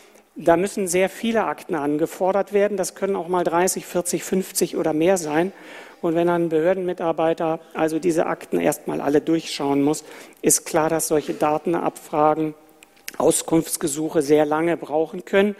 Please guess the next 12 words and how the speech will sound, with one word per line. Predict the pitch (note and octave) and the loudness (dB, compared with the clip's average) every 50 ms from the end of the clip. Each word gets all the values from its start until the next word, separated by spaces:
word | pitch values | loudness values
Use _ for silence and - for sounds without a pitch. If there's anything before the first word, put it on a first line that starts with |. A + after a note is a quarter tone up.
| - - - - - - - - - - | -12 -20 -20 -20 -20 -20 -20 -20 -12 -12
Es | - - | -10 -4
gibt, | - F#3 F#3 - - - - - - - | 2 2 2 2 2 -6 -10 -8 2 4
ähm, | F3+ E3+ E3+ E3+ E3+ E3+ E3 E3 E3 E3+ E3 E3 - - | 6 6 6 4 4 2 2 0 0 -2 -4 -6 -8 -4
auch | - D#3+ E3+ F3 F3 E3+ | 0 2 2 2 0 -2
eine | - - G3 D#3+ D#3+ E3 E3 D#3+ D#3+ E3 - - | -6 -6 -4 -2 0 0 0 2 0 0 0 0
Auskunft | D#3+ D#3+ F3 F3 - - - - F3+ E3+ E3+ E3+ E3 E3 D#3 - - - - | 0 0 0 0 -4 -10 -8 -4 -2 0 2 2 0 0 -4 -6 -10 -8 -6
an | - D#3 D3+ D#3 D#3 D3+ D3 D3 - - - - - - - - - _ | -4 0 2 2 2 2 0 -2 -8 -16 -20 -20 -20 -20 -20 -20 -6 _
das | - D#3 - | -2 0 0
Abgeordnetenhaus | - F3 - - G3 F3 E3+ E3 - E3+ D#3+ - - D#3+ C#3 C#3 D3+ D#3 D3+ - | 0 -4 -2 0 2 2 2 2 0 -2 -4 -2 -2 -2 -2 0 0 -2 -2 -2
vom | - - D#3+ D3 | -4 -4 -2 0
Berliner | D3+ D3+ C#3 D3 D3+ D#3 D#3 | 0 0 0 0 0 0 0
Innensenat, | D#3 E3 D#3 E3+ E3+ D#3+ F3 E3+ D#3+ D#3+ D#3 D3+ D3+ D3+ - | 0 0 -2 -2 -2 -2 -2 -2 0 0 0 0 0 -2 -2